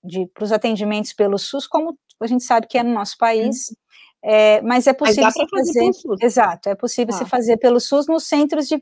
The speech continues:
Speaker 1: que disponibilizam isso,
Speaker 2: Sim.
Speaker 1: né? Lá no H C, a gente disponibiliza.
Speaker 2: Mais universitários grandes, digamos
Speaker 1: É,
Speaker 2: assim.
Speaker 1: exato, exato. Outras universidades também. Os convênios, se você procurar código pelos convênios, eles ainda não cobrem.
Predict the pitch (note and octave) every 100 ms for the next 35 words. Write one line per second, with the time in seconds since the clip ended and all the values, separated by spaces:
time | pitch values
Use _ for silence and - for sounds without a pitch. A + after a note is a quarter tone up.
0 | - - C#4+ C#4 A#3+ - D4+ D4 C#4+ C#4
1 | C4 D#4 D#4 - - G#3 G#3+ A3+ A3+ A3
2 | A3 - C4 D#4 - _ _ _ - G3
3 | G3+ - - G#3+ G3+ A3 A#3 D4 D#4 F4+
4 | D4+ B3 C4 B3 A#3 A#3+ - G3 F#3+ F#3+
5 | F#3 E3 D3+ - _ _ G3+ F3 D3+ -
6 | G3 G3 F#3+ - A#3 G#3 A3 G#3 G3 F#3
7 | - - - - G3 F#3+ - - A3 F#3+
8 | G#3+ G#3+ G#3+ G#3 G3+ - G#3+ G3+ - G#3+
9 | - - - - - _ - G#4+ G#4 G#4
10 | B3 C4 D4 B3 G3+ - B3+ F4 - D#4+
11 | C#4 B3 A#3 - B3+ B3+ A#3+ G3 A3 A3
12 | _ _ _ D4+ E4 D#4+ - A#3 A3 B3+
13 | C4+ C4+ C4 C#4+ C#4 D4+ E4 D#4+ E4 D4+
14 | - G#3 F#3 E3 D#3+